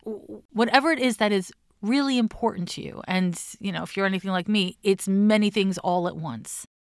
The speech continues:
It's important to find a way to effectively pace yourself, to mobilize in such a way that you are engaging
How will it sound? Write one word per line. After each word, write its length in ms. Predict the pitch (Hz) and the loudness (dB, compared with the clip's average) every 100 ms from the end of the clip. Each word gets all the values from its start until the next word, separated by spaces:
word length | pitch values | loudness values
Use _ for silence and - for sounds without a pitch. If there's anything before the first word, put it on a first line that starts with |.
| - | -2
It's 200 | 254 - | 0 0
important 680 | - 226 - - 254 254 254 | 2 2 2 0 0 0 -2
to 100 | 262 | -4
find 480 | - - 190 196 208 | -2 2 4 4 0
a 80 | 208 | -2
way 220 | 190 180 185 | -2 -2 -2
to 120 | - | -6
effectively 760 | 170 - - 214 - 196 196 | -10 -2 2 2 0 -4 -4
pace 380 | 190 - 175 - | -6 -6 -6 -4
yourself, 600 | 147 - 131 101 - - - - - - _ _ - | -10 -8 -10 -10 -12 -20 -20 -20 -20 -20 _ _ -6
to 300 | - 254 233 202 | 0 0 0 0
mobilize 1120 | 208 214 233 302 269 254 156 135 - 202 - | 4 8 8 8 4 0 -2 -6 -8 -10 -2
in 140 | 208 202 | 0 2
such 220 | 214 220 | 2 2
a 60 | |
way 200 | 202 190 | 2 2
that 160 | 190 196 | 0 -2
you 140 | 214 | -4
are 200 | - 220 | 0 0
engaging 960 | 269 240 - 226 233 226 - 226 220 | 4 2 2 2 2 2 0 2 2